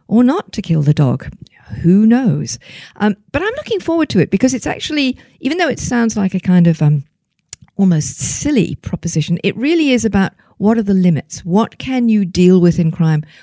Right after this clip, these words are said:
What line can you not cross in, in the danger of losing your reader? And, and to be quite honest, I remember reading a book by, um, American crime writer Carol O'Connell where the dog died on page four, and I did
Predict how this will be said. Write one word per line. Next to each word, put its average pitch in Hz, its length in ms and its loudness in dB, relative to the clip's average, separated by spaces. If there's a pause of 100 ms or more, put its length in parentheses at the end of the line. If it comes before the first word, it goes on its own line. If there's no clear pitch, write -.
(120)
What 165 340 -2 (160)
line 180 520 2
can 170 320 2
you 165 240 2
not 165 520 0
cross - 540 -4 (1300)
in, 185 300 0 (280)
in 190 160 2
the 185 60 0
danger 180 720 0
of 156 180 -2
losing 165 520 4
your 143 280 2
reader? 143 480 0
And, 170 240 0 (340)
and 180 220 0 (200)
to 214 100 -2
be 180 80 -2
quite 240 260 -2
honest, 180 300 0
I 170 60 2
remember 190 440 4
reading 160 440 0
a - 60 0
book - 280 -4
by, 151 360 2
um, 156 300 2
American 165 360 2
crime 160 260 4
writer 151 240 4
Carol 160 320 2
O'Connell 156 440 2 (440)
where 175 200 2
the 170 140 0
dog 156 320 0
died 156 300 0
on 143 140 -2
page 147 320 0
four, 143 260 -2
and 160 160 0
I 160 100 4
did 160 280 0